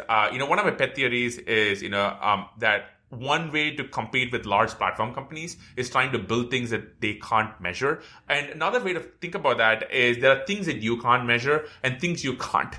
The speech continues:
And how do you, and I think a lot of product decisions or business decisions is building a bounding box and constraining, you know, both of these questions.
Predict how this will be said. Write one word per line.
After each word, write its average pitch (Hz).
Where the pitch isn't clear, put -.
And 139
how 202
do 240
you, 233
and 151
I 156
think 226
a 160
lot 135
of 165
product 123
decisions 156
or 135
business 120
decisions 156
is 139
building 170
a 156
bounding 123
box 123
and -
constraining, 135
you 117
know, 107
both 127
of 147
these 107
questions. -